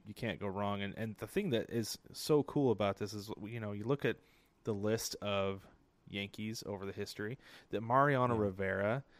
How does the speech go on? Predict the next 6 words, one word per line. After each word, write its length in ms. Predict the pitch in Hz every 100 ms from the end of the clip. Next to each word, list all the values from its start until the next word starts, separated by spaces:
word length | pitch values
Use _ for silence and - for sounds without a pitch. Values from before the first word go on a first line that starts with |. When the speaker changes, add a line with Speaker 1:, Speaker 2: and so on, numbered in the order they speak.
| - -
Speaker 1:
is 580 | 117 110 107 110 104 - _ _ _ 117
the 120 | 120
tenth 420 | - - 135 120 110
best 500 | 110 110 110 - - -
Yankee 480 | 98 101 98 - 95 -
ever 320 | 95 -